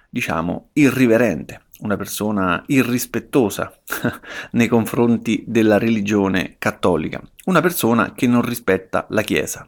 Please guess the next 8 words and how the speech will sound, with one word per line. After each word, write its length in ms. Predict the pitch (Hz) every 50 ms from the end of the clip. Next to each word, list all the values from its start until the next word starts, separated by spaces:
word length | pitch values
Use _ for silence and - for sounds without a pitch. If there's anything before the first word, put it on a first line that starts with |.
| _ _ _
diciamo 520 | - - 113 - 101 95 101 98 92 - -
un 380 | 120 107 104 101 98 98 92 - - - - _
miscredente, 960 | - 123 131 127 120 - - 123 113 113 104 98 80 - 55 - - - - _ _ _ _ _ _ _ - - - - - - - - -
uno 260 | - - 127 117 104
che 200 | 98 - 110 - -
insomma 640 | 127 127 123 - 98 98 101 98 95 92 - - -
ha 120 | - - 131
meritato, 840 | 123 117 117 120 139 139 - 104 90 95 92 - - 98 - -